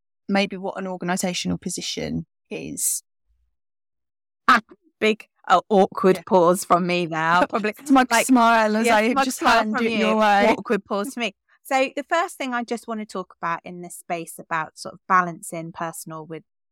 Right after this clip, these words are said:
Speaker 2: wider i-, is definitely, and you've mentioned this word already, uh,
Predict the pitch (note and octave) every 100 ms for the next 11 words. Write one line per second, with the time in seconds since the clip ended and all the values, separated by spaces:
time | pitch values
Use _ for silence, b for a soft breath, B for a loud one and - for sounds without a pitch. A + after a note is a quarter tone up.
0 | _ E3 D#3 D#3 C#3+ D3 E3 _ _ _
1 | - - - G3 - G3+ G3 G#3+ G3 F#3
2 | F3 F3 E3+ _ E3+ F3 F3+ F#3 F3+ -
3 | D#3+ D#3 - D3+ D#3 E3 D#3+ C3+ C3+ -